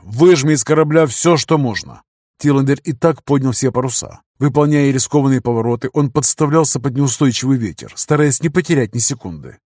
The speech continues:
Пару раз во время смены галса борта стрелы едва не касались воды, а обе мачты угрожающе скрипели. Самым быстрым переходом с Кипроса в Андон до сих пор оставался двухсуточный пробег прошлого года,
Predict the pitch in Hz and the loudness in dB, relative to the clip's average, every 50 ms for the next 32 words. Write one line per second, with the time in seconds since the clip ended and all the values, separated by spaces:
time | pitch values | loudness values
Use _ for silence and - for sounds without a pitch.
0 | _ _ _ - 151 151 143 123 113 110 107 - - 135 127 139 143 143 139 131 | _ _ _ 0 2 2 2 0 0 -2 -2 -2 -2 0 0 2 2 2 2 0
1 | - - 139 143 131 127 117 110 113 113 120 117 - - 127 120 120 107 139 139 | 0 0 0 0 0 -2 -2 -2 -2 0 0 0 -2 -4 -4 -6 -4 -2 0 0
2 | 131 - - 156 156 139 - - 127 123 117 113 120 123 - 113 117 139 131 131 | 0 0 0 0 0 0 -2 -2 -2 -2 -2 -2 -2 -4 -4 -4 -4 -4 0 0
3 | 151 147 143 147 - - 170 - - 127 107 107 101 - 117 131 123 101 85 - | 0 0 0 0 0 -2 -2 0 0 0 -2 -2 -4 -4 -4 -4 -4 -6 -10 -12
4 | - _ _ _ _ - 135 139 143 139 131 131 120 123 131 139 - - 156 - | -16 _ _ _ _ 0 2 4 4 2 2 0 0 0 -2 -2 -2 -2 -2 -2
5 | 147 131 139 139 135 127 151 147 143 135 - 147 135 - - 143 135 - 110 80 | -2 0 0 0 2 2 2 2 2 0 0 -2 -2 -2 -4 -6 -6 -6 -8 -8
6 | - - - - _ _ _ _ - - - 156 139 139 135 127 104 104 107 - | -8 -14 -20 -20 _ _ _ _ -4 0 0 2 2 2 0 0 -2 -6 -8 -6
7 | - 127 120 - 127 123 113 - 135 131 127 127 117 - - 131 131 113 120 123 | -6 -6 -4 -4 -4 -4 -2 -2 -2 0 0 0 -2 -2 -2 -2 -4 -2 -2 -4
8 | - - 127 - - 139 135 135 127 120 135 139 131 123 120 117 127 120 - 139 | -2 -2 -4 -6 -4 -2 -2 -2 0 2 0 0 0 -2 -4 -2 -2 0 0 -2
9 | 117 - 165 165 151 135 - - 120 113 120 135 131 - 139 123 113 104 139 147 | -2 0 2 2 2 0 -2 -4 -2 0 0 0 0 0 -2 -4 -2 -2 -2 -2
10 | 123 - - 160 165 143 - - 143 139 117 123 123 120 113 143 139 - _ - | -2 0 0 0 0 0 0 -2 -2 -2 -2 -2 -4 -2 -2 -2 -2 -4 _ 0
11 | 143 127 - - 131 131 135 117 107 90 - - - - | 0 0 0 -4 -4 -4 -4 -6 -6 -10 -10 -14 -20 -20